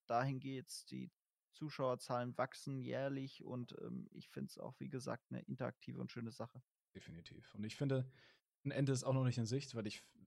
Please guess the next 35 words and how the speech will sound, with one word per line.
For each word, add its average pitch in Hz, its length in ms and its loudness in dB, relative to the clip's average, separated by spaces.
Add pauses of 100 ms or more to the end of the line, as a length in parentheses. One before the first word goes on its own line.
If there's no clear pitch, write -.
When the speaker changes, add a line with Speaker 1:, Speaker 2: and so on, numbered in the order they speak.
(220)
Speaker 2:
immer 117 180 4
noch 113 120 2
das 117 200 0
Gefühl 113 240 -2
habe, 107 160 0
wir 107 220 2
gerade 110 320 4
auch 107 80 2
jetzt 107 180 2
zu 107 80 0
unserer 104 280 -2
freien 104 280 -2
Zeit 104 460 0 (920)
entwickeln 117 420 4
wir 113 60 4
uns 113 100 4
halt 110 140 4
zu 117 80 2
dieser 104 160 0
Digitalisierung 110 680 0
sehr, 110 360 2
sehr 98 220 -2
weit 98 220 -2
und 95 200 -4
jetzt 95 260 -4
noch 98 100 -8
viel 104 180 -6
intensiver 104 400 -4
darauf 95 240 -6
hin, 104 140 -2
als 98 160 -4
es 98 120 -4
eigentlich 98 320 -4
schon 90 200 -6
war. 104 240 -6